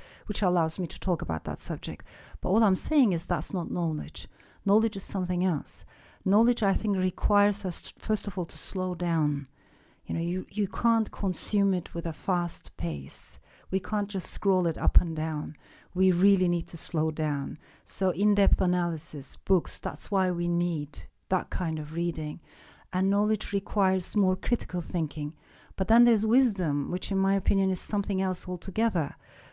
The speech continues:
So wisdom, in my opinion, requires to bring together the mind and the heart.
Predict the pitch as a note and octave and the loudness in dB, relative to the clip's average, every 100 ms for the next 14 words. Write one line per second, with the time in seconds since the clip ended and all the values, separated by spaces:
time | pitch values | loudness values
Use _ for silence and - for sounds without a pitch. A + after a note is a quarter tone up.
0 | - - G3 A#3+ A3+ A3 F#3 F3+ F#3 A#3 | -8 0 4 4 4 2 2 4 6 8
1 | G3+ - E3+ D#3 D3+ D3+ E3+ - F#3 E3+ | 6 4 2 0 -2 -4 -4 0 2 2
2 | E3 - - - - - G3 F#3 G3+ - | 0 -4 -8 -14 -20 -4 2 4 4 2
3 | G3 F#3 F3 F3+ F#3 F#3+ F#3 - F#3+ F3 | 2 2 2 4 6 6 4 0 0 0
4 | D3+ D3+ C#3+ - | -2 -4 -8 -8